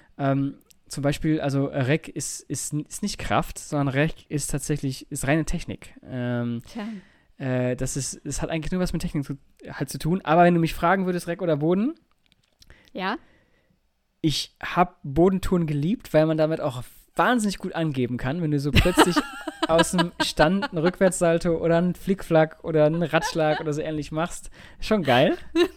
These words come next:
Speaker 1: Ja?
Speaker 2: Ja, das ist eine klare Motivationslage.
Speaker 1: Jetzt
Speaker 2: Okay.
Speaker 1: wirklich, ja. Aber rein
Speaker 2: Ja.
Speaker 1: vom, rein vom Touren her hab ich dann doch irgendwie gemerkt, also dieses Reck eben, weil's viele dann nicht können, in Anführungszeichen.
Speaker 2: Mhm.
Speaker 1: Gut, einen Flickflack kann auch nicht jeder.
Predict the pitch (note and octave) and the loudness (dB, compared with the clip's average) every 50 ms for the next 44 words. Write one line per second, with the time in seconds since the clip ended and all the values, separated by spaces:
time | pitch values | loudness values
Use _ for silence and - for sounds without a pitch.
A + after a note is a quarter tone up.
0 | - - D4+ E4+ - - - E4 E4 E4 - - D#3 F3 D#4+ - - G#4+ - - | -6 -4 -4 -4 -4 -4 -4 -6 -6 -6 -4 -2 0 0 0 -2 -4 -10 -12 -10
1 | - - D5+ D5 D5+ A4 A4 - - - - A#4+ G#4 - - - F4+ F4 - - | -10 -8 -6 -4 -2 -2 -4 -4 -8 -10 -8 -4 -2 0 4 4 4 4 2 0
2 | - D#4 D4+ A#4 C#5+ - A#4+ D#4+ C#4 C4+ B3+ C4 C#4 C4+ D#4+ C4+ B3 - - B3+ | -2 -4 -4 -4 -4 -6 -4 0 0 0 0 0 -4 -6 -4 -6 -6 -4 -2 -2
3 | A3 A3+ A3+ A#3+ A#3+ A#3+ B3 A#3+ C4 A3+ A#3+ A#3+ - - A#3+ G#3 A3 A3+ - - | -2 0 0 -2 -2 -2 -2 -2 -2 -4 -4 -4 -4 -4 -4 -4 -4 -6 -6 -6
4 | F#3+ F#3 F3+ F#3 F3 E3+ E3 D3+ C#3+ D3 F3 C4+ D4 A3 G3 E3 D3+ E3 C#4+ D#4 | -6 -6 -6 -4 2 6 6 6 6 4 2 4 4 4 6 8 8 8 8 6
5 | - - - - - - - - - D#3+ D#3+ D#3+ D#3+ C3+ C3 G3+ A3 A3+ C4+ C#4+ | 4 -4 -18 -20 -20 -18 -16 -6 -2 0 2 4 4 4 6 6 6 8 6 4
6 | C#4 - - G#3 G3 F#3+ F#3 F3+ - - - D3 C#3 D3 F#3 G3+ - - D#3+ D3+ | 0 -4 -2 -2 0 0 -2 -4 -6 -8 -6 -4 -2 -2 -2 -2 -4 -4 -6 -6
7 | C#3 - _ - - - A#3 D4 D#4+ D#4+ C4 A3 A#3 A#3+ A#3+ A#3+ A#3+ A#3+ - - | -6 -8 _ -12 -8 -6 -4 -4 -4 -4 -4 -4 -4 -4 -4 -6 -6 -8 -12 -14
8 | - - G3 G3+ G3 - G3+ F3+ F3 A3 - - - G#3+ G3+ G3+ F#3+ G3 F#3+ F#3+ | -12 -8 -6 -4 -4 -2 -4 -4 -4 -6 -6 -6 -6 -6 -4 -4 -4 -4 -2 -2
9 | G3 G3+ G3+ - - D3+ E3 D#3+ C#3+ - - E3 D#3 D3+ C#3 - - - F3+ G3+ | -2 -2 -4 -4 -6 -6 -6 -6 -6 -6 -6 -6 -6 -6 -6 -6 -4 -2 -2 -2
10 | - - - E3 D#3 D3+ C#3 C3 D3+ D#3+ E3 - - - - - F#3+ F3+ D3+ C#3+ | -4 -6 -6 -4 -2 -2 0 0 0 0 0 -2 -6 -8 -6 -4 -4 -2 -2 -2
11 | C#3 C3+ - - - _ _ _ _ _ _ - D3 D3 C#3 - - - B3 B3 | -2 -4 -4 -8 -14 _ _ _ _ _ _ -8 -6 -4 -4 -4 0 2 2 4
12 | A3 D#3+ C3 G2+ A#2 B2 - C3+ A#2+ A#2+ A2+ - - - A#2 A2+ C3 - G3 B3+ | 2 2 -2 -4 -6 -6 -6 -8 -8 -8 -8 -10 -8 -6 -6 -6 -6 -6 -8 -10
13 | C#4 - _ _ _ - G#3+ G3 - - - - - C3+ B2+ - - A2+ - - | -12 -14 _ _ _ -12 -8 -6 -6 -4 -6 -6 -6 -8 -8 -6 -8 -10 -8 -8
14 | A#2 - D#3 E3 C#3+ - B2+ C3+ D#3+ F#3+ A#3+ | -10 -8 -8 -8 -6 -6 -4 -4 -4 -4 -6